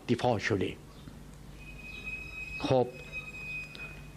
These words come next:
آیا این یک مسئلهٔ فوق‌العاده حیاتی نیست که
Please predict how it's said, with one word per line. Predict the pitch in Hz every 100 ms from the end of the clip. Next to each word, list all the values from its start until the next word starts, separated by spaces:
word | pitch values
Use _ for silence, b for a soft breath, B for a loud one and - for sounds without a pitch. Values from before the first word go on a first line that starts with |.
| - -
آیا | 185 190
این | 175 185 185 151
یک | 156 175 -
مسئلهٔ | 151 147 - - 156 156 175 151 139
فوق‌العاده | - - 240 254 233 175 196 185 170 156 160
حیاتی | 147 160 143 - 220
نیست | 240 - -
که | 170